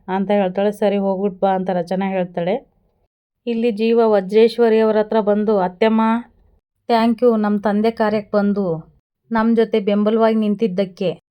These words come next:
ಆಗ ವಜ್ರೇಶ್ವರಿ ಹೇಳ್ತಾಳೆ, "ನಾವೆಲ್ಲ ಒಂದೇ ಮನೆಯವ್ರ ಜೀವ, ನಿಮ್ ಕಷ್ಟ ಸುಖದಲ್ಲಿ ಖಂಡಿತ ನಾವ್ ನಿಮ್ ಜೊತೆ ನಿಲ್ತೀವಿ."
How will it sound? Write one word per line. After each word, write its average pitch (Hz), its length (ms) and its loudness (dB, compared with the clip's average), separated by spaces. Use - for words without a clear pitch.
ಆಗ 226 200 -2
ವಜ್ರೇಶ್ವರಿ 226 680 4
ಹೇಳ್ತಾಳೆ, 220 420 2
"ನಾವೆಲ್ಲ 208 440 2
ಒಂದೇ 202 300 0
ಮನೆಯವ್ರ 208 360 0
ಜೀವ, 185 280 -2
ನಿಮ್ 233 240 -2
ಕಷ್ಟ 240 300 -2
ಸುಖದಲ್ಲಿ 226 680 0
ಖಂಡಿತ 226 540 0
ನಾವ್ 226 220 0
ನಿಮ್ 214 200 -2
ಜೊತೆ 190 240 -2
ನಿಲ್ತೀವಿ." 190 640 -4